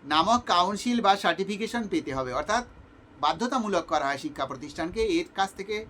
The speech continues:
সার্টিফিকেশন পেতে হবে, এর কাছ থেকে স্বীকৃতি পেতে হবে। এ যেন যথাযোগ্য শিক্ষা ব্যবস্থা চলছে বলে জানাতে পারে বা জানায়, সেটার জন্য ব্যবস্থা করতে হবে, কারণ সরকার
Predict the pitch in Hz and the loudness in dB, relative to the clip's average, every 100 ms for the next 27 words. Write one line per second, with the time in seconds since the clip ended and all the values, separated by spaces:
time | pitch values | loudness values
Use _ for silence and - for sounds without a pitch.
0 | - - 151 151 180 196 196 208 196 175 | -16 -8 -6 -4 -4 -2 -2 -2 -4 -4
1 | 180 202 202 156 147 170 - 180 202 196 | -2 -2 0 0 0 -4 -4 -4 -4 -4
2 | 180 - 214 208 233 233 220 214 208 - | -6 -8 -8 -4 -4 -4 -4 -6 -8 -14
3 | - - 156 185 190 208 208 151 147 190 | -20 0 4 4 4 0 0 0 0 0
4 | 196 254 208 226 170 139 - 165 196 202 | -2 -2 -2 0 0 0 -10 -6 -2 -2
5 | 208 220 202 165 151 220 180 170 139 117 | -2 -6 -4 -2 -2 -4 -2 -2 -2 -4
6 | - - - 123 143 151 185 226 202 160 | -12 -20 -18 -6 -2 2 2 0 0 0
7 | 143 135 151 170 196 151 135 - - 156 | 0 -2 0 2 2 2 -2 -12 -10 -6
8 | 165 175 180 196 202 - - 127 143 185 | -4 -6 -6 -8 -10 -16 -4 -4 -4 -6
9 | 196 202 214 196 127 143 156 143 175 | -6 -4 -4 -2 -4 -2 -4 -2 -4